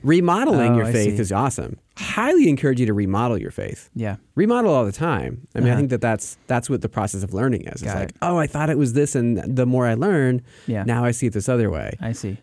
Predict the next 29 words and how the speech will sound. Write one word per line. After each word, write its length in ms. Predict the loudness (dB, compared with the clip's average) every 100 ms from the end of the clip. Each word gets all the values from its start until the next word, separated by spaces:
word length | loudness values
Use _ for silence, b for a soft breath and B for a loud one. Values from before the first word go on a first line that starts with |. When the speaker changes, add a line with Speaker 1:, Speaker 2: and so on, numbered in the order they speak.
| -6
Speaker 1:
Um, 420 | 0 2 2 0 -2
that's 200 | -2 -2
curiosity, 640 | 0 2 2 2 -2 -2 -2
asking 360 | -2 -4 -2 -2
questions. 440 | -2 -4 -2 -2
I 40 | -2
think 160 | -4 -2
all 180 | 0 0
that 120 | 0
stuff 220 | -2 -2
is 200 | -4 -6 b b b b
critically, 500 | -6 0 0 0 -2
critically, 340 | -2 -4 -4 -8
critically 360 | -6 -6 -6
important. 400 | -6 -2 -2 -2
And 80 | -2 0
Speaker 2:
Yeah. 80 | 0
Speaker 1:
Jesus, 180 | 0 -2
by 160 | -2
the 100 | 0
way, 200 | 0 2
is 80 | 2
one 120 | 0
of 60 | -2
the 100 | -6 -4
only 280 | -2 0 2
major 260 | 2 0
religious 320 | -2 -4 -8
figures, 460 | -6 -4 -2 -4